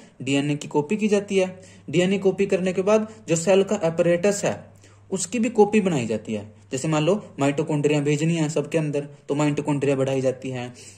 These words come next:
राइबोसोम बढ़ाए जाते हैं, lysosome बढ़ाए जाते हैं, गोल्जी apparatus बनाया जाता है। ये सब बनाने के बाद क्या करते हैं, दोनों डीएनए को अलग-अलग करके उनको अपने-अपने सेल apparatus में भेज दिया जा-, दिया जाता है।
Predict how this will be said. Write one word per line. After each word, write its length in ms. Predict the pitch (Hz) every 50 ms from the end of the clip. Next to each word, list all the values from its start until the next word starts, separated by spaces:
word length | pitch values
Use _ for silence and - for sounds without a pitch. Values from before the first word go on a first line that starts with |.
| - - - -
राइबोसोम 580 | 139 139 139 139 143 147 139 - 147 143 139 135
बढ़ाए 240 | 139 135 139 135
जाते 280 | 131 131 127 - - 135
हैं, 600 | 131 131 127 123 120 123 120 123 - - - -
lysosome 560 | 135 139 139 143 143 151 - 156 147 147 143
बढ़ाए 280 | 135 135 135 135 131 127
जाते 260 | 131 127 127 - 127
हैं, 380 | 127 127 120 123 120 120 117 117
गोल्जी 340 | 139 143 151 156 147 147
apparatus 380 | 156 156 156 143 143 143 135 127
बनाया 300 | 135 135 131 131 127 123
जाता 280 | 120 120 113 - 123 120
है। 200 | 120 113 107 - - - - - _ _ _ _ -
ये 60 | 175
सब 160 | 180 - 208 190
बनाने 260 | 196 196 196 196 196
के 80 | 196
बाद 120 | 185 196 190
क्या 100 | 196 185
करते 280 | 185 170 - 196 196
हैं, 380 | 185 151 - - - - - - _ _ -
दोनों 280 | 147 165 185 202 196
डीएनए 320 | 165 175 170 160 160 160 160
को 100 | 165 190
अलग-अलग 520 | - 143 131 127 123 127 143 160 170 165
करके 320 | - 165 151 160 185 208 240 - - - - - - - -
उनको 300 | 151 165 185 180 247 262
अपने-अपने 680 | 247 - - - 147 147 185 185 180 170 165 170 180 196
सेल 300 | 190 - - 156 156 156
apparatus 500 | 151 147 - 143 135 131 - 139 131 -
में 140 | 147 160 160
भेज 220 | 156 156 147 131
दिया 200 | 131 127 117 110
जा-, 100 | 110 -
दिया 220 | 131 120 127 120 113
जाता 280 | 107 104 - - 101
है। 180 | 95 - -